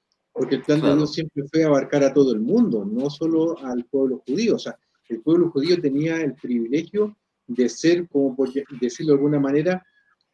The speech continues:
Speaker 1: el que, el que mostrase el amor y la bondad de Dios. Eh, recordemos que, y, y él lo, lo, lo presenta aquí, o sea, de hecho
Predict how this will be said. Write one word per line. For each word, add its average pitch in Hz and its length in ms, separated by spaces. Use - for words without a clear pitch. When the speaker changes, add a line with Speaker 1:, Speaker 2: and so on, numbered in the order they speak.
Speaker 1:
el 127 240
que, 131 260
el 127 260
que 147 160
mostrase 208 880
el 135 100
amor 143 280
y 214 40
la 208 120
bondad 175 380
de 156 120
Dios. 190 340
Eh, 135 300
recordemos 135 600
que, 127 640
y, 135 280
y 147 40
él 151 80
lo, 131 220
lo, 117 380
lo 120 140
presenta 202 420
aquí, 214 160
o 269 60
sea, 147 160
de 123 240
hecho 196 360